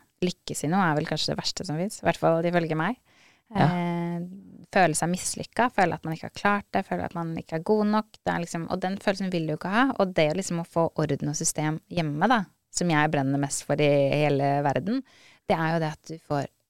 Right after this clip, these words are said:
Speaker 1: du blir mye mer motivert, mye mer engasjert, du får masse energi, altså sånn, det vil gi deg så mye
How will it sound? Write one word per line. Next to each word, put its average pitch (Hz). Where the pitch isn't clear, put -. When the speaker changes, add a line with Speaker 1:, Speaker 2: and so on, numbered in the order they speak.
Speaker 1:
du 165
blir 151
mye 196
mer 175
motivert, 269
mye 170
mer 151
engasjert, -
du 190
får 165
masse 175
energi, 262
altså -
sånn, 175
det 208
vil 190
gi 156
deg 156
så -
mye 147